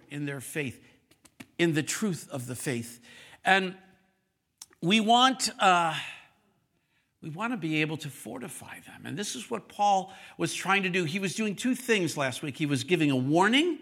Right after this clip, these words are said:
"Hey, watch out, this stuff is coming at you." And then he was giving encouragement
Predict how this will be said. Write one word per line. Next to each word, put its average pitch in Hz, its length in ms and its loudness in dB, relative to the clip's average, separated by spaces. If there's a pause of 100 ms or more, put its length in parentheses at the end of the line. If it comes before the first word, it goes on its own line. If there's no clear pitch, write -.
(240)
"Hey, 143 140 -2
watch 131 300 0
out, 160 240 2
this 135 120 -8
stuff - 260 -8
is 120 140 -12
coming 139 320 -6
at 151 240 -10
you." 180 160 -16 (520)
And 170 160 -2
then 190 140 4
he 202 140 -4
was 190 180 -2
giving 190 300 0
encouragement 214 960 -2